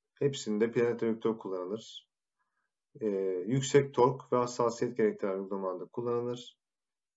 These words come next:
Dişli boşluk oranı çok düşük olduğu için boşluksuz redüktör olarak da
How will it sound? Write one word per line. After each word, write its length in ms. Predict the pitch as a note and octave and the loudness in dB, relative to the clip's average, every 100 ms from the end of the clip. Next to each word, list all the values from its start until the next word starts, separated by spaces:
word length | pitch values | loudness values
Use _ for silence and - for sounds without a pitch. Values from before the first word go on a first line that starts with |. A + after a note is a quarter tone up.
| _ | _
Dişli 240 | C3+ - B2+ | -4 0 2
boşluk 260 | C3 C3 | 2 2
oranı 220 | B2+ B2 | 0 0
çok 240 | A#2+ C3 - | 0 -2 -2
düşük 220 | - - | -12 0
olduğu 240 | A2 G2+ | 2 2
için 440 | A2 - G#2+ B2+ C3+ - _ - | -2 -2 -4 -4 -8 -14 _ 0
boşluksuz 480 | A#2+ - A#2 B2 A#2+ | 0 0 -6 -6 -4
redüktör 300 | A#2 A2+ A#2+ | -4 -2 2
olarak 400 | A2 A2+ A2+ - | 4 2 0 -4
da 220 | F2+ | -6